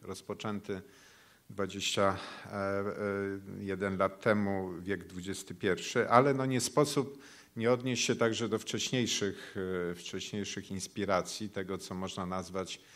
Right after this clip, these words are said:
tradycjami niemieckiej polityki wobec, e, Polski, w ogóle wobec Europy Środkowej.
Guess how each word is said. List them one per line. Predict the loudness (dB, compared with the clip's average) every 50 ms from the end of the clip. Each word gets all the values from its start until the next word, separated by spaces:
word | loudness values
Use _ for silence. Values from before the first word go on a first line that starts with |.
| -20 -20 -20 -20 -20 -20 _
tradycjami | -8 -6 -4 -4 -4 -6 -6 -4 0 0 2 2 2 0
niemieckiej | 0 -2 -4 -2 -4 -4 -6 -6 -6 -6 -6 -4
polityki | -2 -2 -2 -2 -4 -6 -8 -8 -6 -6 -8
wobec, | -4 -4 -4 -2 -2 -4 -4 -4 -6 -6 -6 -4 -4
e, | -2 -2 -2 -4
Polski, | -2 -2 -2 -2 -2 -4 -6 -6 -4
w | -4 -4
ogóle | -2 0 2 2 2 2
wobec | 2 0 -4 -4 -4 -4 -4
Europy | -4 -2 -2 -2 -4 -4 -6 -8
Środkowej. | -6 -4 -4 -4 -4 0 2 2 2 2 0 -4